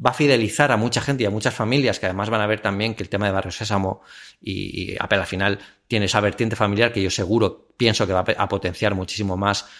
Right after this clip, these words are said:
de aquí al futuro. Y claro, mm, mm, yo creo que, eh, es la ventaja del ecosistema de Apple que nadie, nadie, ni Netflix, ni Disney, ni nadie, eh, eh, puede igualar. Porque claro,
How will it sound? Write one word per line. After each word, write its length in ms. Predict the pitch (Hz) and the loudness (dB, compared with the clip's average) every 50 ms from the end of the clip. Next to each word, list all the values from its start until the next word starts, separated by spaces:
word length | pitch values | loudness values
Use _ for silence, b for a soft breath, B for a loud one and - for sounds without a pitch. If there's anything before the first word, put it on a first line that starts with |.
| B B B | B B B
de 120 | - 113 107 | -2 -2 0
aquí 140 | - - | 0 0
al 60 | 110 - | -2 0
futuro. 420 | 113 104 - 120 120 151 156 B B B B B B B _ | -2 -2 0 0 0 0 -2 B B B B B B B _
Y 180 | - 107 107 - | -8 -8 -8 -6
claro, 360 | - 95 90 107 135 135 - | -6 -4 -2 0 0 -2 -4
mm, 380 | - - 98 95 90 87 87 90 - - | -4 -6 -6 -4 -4 -4 -6 -8 -10 -10
mm, 300 | - 101 95 92 92 92 | -8 -6 -4 -4 -4 0
yo 180 | 92 107 98 - | 2 2 2 2
creo 280 | - 98 104 120 120 | 2 0 0 0 2
que, 220 | - 135 117 - - | 2 2 2 2 -2
eh, 240 | 107 104 98 98 - | 0 0 0 0 0
es 240 | - 110 113 - - | -2 -4 -2 2 2
la 80 | 120 117 | 2 4
ventaja 460 | 123 117 107 104 - 110 - - 135 | 4 2 0 0 0 0 2 2 2
del 100 | 139 135 | 2 2
ecosistema 480 | - 113 104 104 - - 113 110 120 | 2 0 -4 -6 -2 -2 0 0 2
de 80 | 117 117 | 4 4
Apple 300 | 117 113 143 147 151 - | 2 2 2 -2 -2 0
que 180 | - 139 120 110 | 2 2 4 4
nadie, 720 | 110 110 120 123 127 127 131 139 143 151 202 240 - B B B B B B _ _ - | 4 4 4 4 4 4 2 4 2 2 2 0 -6 B B B B B B _ _ 0
nadie, 580 | 127 127 127 127 127 131 131 131 135 151 180 | 2 4 4 4 4 2 0 0 -2 -2 -2
ni 180 | 156 131 113 110 | -2 -2 -2 0
Netflix, 520 | 113 117 123 127 127 - 139 135 131 123 | 0 0 -2 -2 -4 -4 -4 -2 0 0
ni 240 | 127 117 117 123 135 | 0 0 0 -2 -2
Disney, 580 | 127 110 113 123 123 127 127 127 131 131 135 131 | -4 -4 0 2 2 2 2 0 0 0 2 2
ni 140 | 127 120 | 2 2
nadie, 580 | 117 117 123 123 127 123 131 139 160 185 - _ - | 2 2 2 2 2 2 0 -4 -4 -6 -10 _ -6
eh, 420 | 110 107 101 98 95 92 90 - b b b b b b _ - | -2 -2 0 0 -2 -4 -6 -8 b b b b b b _ -4
eh, 160 | 123 113 104 | -2 -2 -2
puede 320 | - - 123 120 117 127 143 | -2 -2 0 2 4 4 2
igualar. 480 | 143 117 101 87 95 - - 76 - | 2 2 0 0 0 -2 -6 -8 -8
Porque 240 | - 107 - - 92 | -10 -10 -8 -8 -8
claro, 360 | - 110 117 104 92 - - | -4 -2 -2 -2 -2 -4 -8